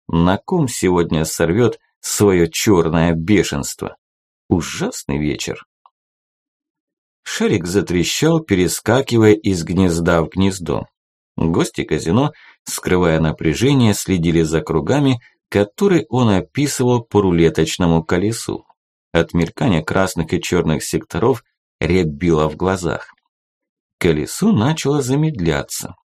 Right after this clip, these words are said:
Шарик упал в одно из углублений и остался в нем, вращаясь вместе с колесом. Не веря своим глазам, потрясенный полковник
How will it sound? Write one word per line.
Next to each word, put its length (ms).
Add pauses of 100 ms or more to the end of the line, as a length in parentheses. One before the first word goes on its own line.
(160)
Шарик 480
упал 380
в 80
одно 300
из 180
углублений 720 (420)
и 160
остался 720
в 100
нем, 380 (200)
вращаясь 960
вместе 640
с 80
колесом. 600 (1080)
Не 280
веря 280
своим 380
глазам, 520 (400)
потрясенный 840
полковник 1000